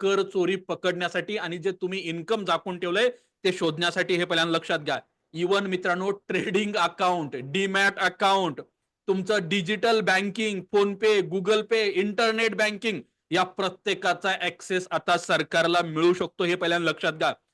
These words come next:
मित्रांनो, मी दोनच दिवसापूर्वीचं माझ्यासोबत घडलेली एक गोष्ट सांगतोय. मला एक टर्म इन्शुरन्स प्लॅन घ्यायचा होता. तो प्लॅन घेण्यासाठी मित्रांनो ज्या रिक्वायरमेंट होत्या त्यामध्ये इन्कम टॅक्स रिटर्नची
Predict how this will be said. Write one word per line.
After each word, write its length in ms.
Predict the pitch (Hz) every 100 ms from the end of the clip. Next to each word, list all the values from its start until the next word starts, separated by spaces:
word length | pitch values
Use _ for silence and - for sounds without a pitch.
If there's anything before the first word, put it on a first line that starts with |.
| _ -
मित्रांनो, 300 | 160 185 190
मी 120 | 196
दोनच 480 | 139 170 185 208 185
दिवसापूर्वीचं 680 | 185 180 175 175 180 208
माझ्यासोबत 560 | 185 151 170 170 170 175
घडलेली 400 | 151 147 165 165
एक 60 |
गोष्ट 260 | 151 151 143
सांगतोय. 360 | 139 131 165 214 _ _ _ _
मला 340 | 151 165 185 208 - -
एक 220 | 196 202 -
टर्म 260 | 233 247 247
इन्शुरन्स 440 | 233 220 214 208
प्लॅन 360 | - 185 185 185
घ्यायचा 220 | 180 180
होता. 200 | 180 196
तो 320 | - 226 233
प्लॅन 440 | 233 202 180 190
घेण्यासाठी 520 | 175 170 175 175 170 170
मित्रांनो 520 | 160 165 170 196 233 _ _ _
ज्या 120 | 156 208
रिक्वायरमेंट 640 | 185 185 233 254 240 226
होत्या 200 | 202 214
त्यामध्ये 400 | 220 185 190 202 202
इन्कम 360 | 180 180 208
टॅक्स 240 | 190 180 185
रिटर्नची 420 | 180 180 175 185